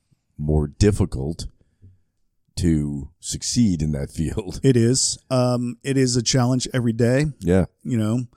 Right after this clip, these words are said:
Speaker 2: um, as soon as you patch one vulnerability, there's a new one that pops up, or,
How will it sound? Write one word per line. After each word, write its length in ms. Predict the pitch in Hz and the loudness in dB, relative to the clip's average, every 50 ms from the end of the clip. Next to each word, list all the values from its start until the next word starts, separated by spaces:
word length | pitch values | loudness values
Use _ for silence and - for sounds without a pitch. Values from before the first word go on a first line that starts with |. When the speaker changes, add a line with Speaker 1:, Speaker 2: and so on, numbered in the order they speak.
| _ _ _ _ _ _ _ - | _ _ _ _ _ _ _ -8
Speaker 2:
um, 380 | 117 117 117 120 117 117 113 | -6 -4 -2 -2 -2 -2 -2
as 80 | 110 - | -2 0
soon 180 | - 139 135 135 | 2 4 4 4
as 160 | 127 120 113 | 4 2 2
you 560 | 120 127 127 127 127 127 123 123 123 120 107 - | 2 4 4 6 6 6 6 4 2 0 2 4
patch 320 | 135 123 120 127 120 - - | 4 4 4 0 -4 -6 -8
one 500 | 120 123 123 127 131 139 135 131 127 113 | -4 -4 -2 0 0 0 0 -2 -2 0
vulnerability, 580 | 107 127 131 131 135 127 123 127 131 139 147 131 | 2 2 4 4 4 4 4 4 2 4 2 2
there's 180 | 113 107 98 | 0 0 0
a 40 | 107 | 0
new 140 | 104 117 123 | 0 2 2
one 120 | 123 123 120 | 2 2 2
that 140 | 117 - | 0 0
pops 300 | - 117 117 120 - - - | 0 0 0 0 0 0 0
up, 240 | 131 143 - - 110 | 2 0 2 0 -2
or, 200 | 101 101 104 | -2 0 -2